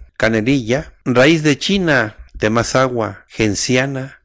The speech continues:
hierba de la golondrina. Menciono de nuevo, tetepehuán, canelilla,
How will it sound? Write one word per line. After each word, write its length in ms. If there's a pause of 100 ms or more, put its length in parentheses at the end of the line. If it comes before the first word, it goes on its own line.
hierba 360
de 100
la 100
golondrina. 920
Menciono 360
de 80
nuevo, 240
tetepehuán, 920 (200)
canelilla, 760